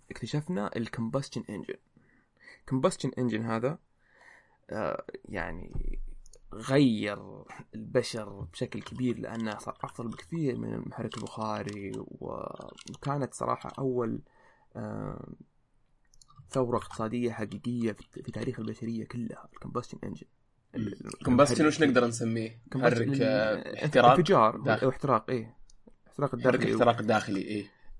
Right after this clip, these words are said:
Speaker 1: إيه، فهذا سمح لنا نحول الطاقة ال-، خلينا نقول كيميائية يمكن، أو، أو، أو يمكن حرارية، إلى، إلى، إلى طاقة ميكانيكية، آه، أقوى
Speaker 2: مم.
Speaker 1: من steam engine، و-، ونقدر من خلالها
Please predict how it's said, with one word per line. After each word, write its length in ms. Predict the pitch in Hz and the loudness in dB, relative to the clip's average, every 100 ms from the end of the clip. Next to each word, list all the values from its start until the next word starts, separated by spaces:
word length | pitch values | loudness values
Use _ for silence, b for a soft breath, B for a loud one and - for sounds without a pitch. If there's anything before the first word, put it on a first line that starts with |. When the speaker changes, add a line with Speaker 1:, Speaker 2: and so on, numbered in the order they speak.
| 139 | 6
Speaker 1:
إيه، 160 | 120 | 6
فهذا 440 | 117 131 131 151 131 | 4 0 2 2 2
سمح 300 | 147 143 131 | 0 0 0
لنا 500 | 120 117 117 117 - | 0 0 0 -4 -6
نحول 460 | - 123 117 110 | -4 -2 -2 -4
الطاقة 560 | 107 - 117 110 110 101 | -4 -4 -2 -2 -4 -6
ال-، 1120 | 101 101 98 92 90 87 - - - - - - - _ _ _ _ _ - - | -8 -8 -8 -8 -8 -8 -10 -12 -12 -12 -12 -16 -20 _ _ _ _ _ -20 -12
خلينا 260 | - 127 | -4 -2
نقول 140 | 120 113 | 0 0
كيميائية 540 | 117 113 113 104 101 | -2 -4 -4 -6 -8
يمكن، 320 | 98 - - - | -10 -14 -16 -12
أو، 180 | - - - - | -10 -10 -12 -14
أو، 200 | - - | -10 -6
أو 80 | - | -2
يمكن 200 | 202 120 | -2 -4
حرارية، 400 | 104 101 101 - - | -6 -6 -8 -6 -2
إلى، 120 | 127 | 0
إلى، 220 | 117 110 | 2 0
إلى 180 | - 113 | 0 0
طاقة 220 | 135 113 | 0 -2
ميكانيكية، 640 | 110 110 107 117 98 95 - - | -2 -4 -6 -6 -8 -10 -16 -16
آه، 380 | - - - - - _ | -14 -14 -16 -18 -20 _
أقوى 160 | 151 - | -2 -2
Speaker 2:
مم. 140 | 110 | -2
Speaker 1:
من 80 | 110 | -6
steam 240 | - 120 - | -6 -6 0
engine، 540 | 139 131 135 131 - B B 147 B | 0 2 0 -2 -6 B B -18 B
و-، 380 | 120 117 117 - | -2 0 -2 -4
ونقدر 340 | 123 139 131 123 | -2 0 0 -2
من 100 | 120 | -2
خلالها 640 | - 131 143 131 131 143 | -4 -2 0 0 -2 -6